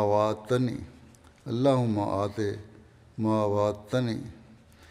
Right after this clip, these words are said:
अल्लाहुम्मा इन तुहलिक हाज़िहिल इसाबत मिन अहलिल इस्लाम ला तुअबद फिल अर्ज़।" यानी, "ए अल्लाह, जो तूने मेरे साथ वादा किया है,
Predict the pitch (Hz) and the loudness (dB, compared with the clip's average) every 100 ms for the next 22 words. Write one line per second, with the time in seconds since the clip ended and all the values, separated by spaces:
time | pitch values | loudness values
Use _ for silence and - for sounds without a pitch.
0 | - - 120 123 143 127 117 104 107 101 | -20 -10 -4 2 2 4 2 0 -2 -4
1 | 90 107 123 113 - - - - - 107 | -2 -2 -2 -4 -8 -20 -20 -20 -10 -4
2 | 113 117 123 104 101 - 98 104 110 113 | 0 2 2 2 -4 -4 -2 0 -2 -4
3 | 117 - - - - - 107 107 110 117 | -10 -16 -20 -20 -20 -8 -4 -2 0 0
4 | 120 107 104 107 98 101 110 117 - - | 0 -2 -4 -4 -4 -4 -8 -12 -18 -20
5 | - - - 110 113 117 117 107 110 - | -20 -20 -12 -2 0 0 -2 -2 -6 -8
6 | - - - 113 107 107 - - - - | -20 -20 -8 -6 -4 -6 -6 -14 -18 -20
7 | - - - - - - 107 117 117 123 | -20 -20 -20 -20 -14 -4 0 2 4 4
8 | 113 120 113 127 - - - - - - | 4 2 2 -2 -14 -20 -20 -20 -20 -4
9 | 110 107 117 117 113 110 110 117 110 110 | -4 -2 -2 0 2 2 2 2 2 0
10 | - - - - - - - - 110 117 | -12 -18 -20 -20 -20 -20 -20 -4 0 2
11 | 135 135 113 80 | 2 0 -4 -6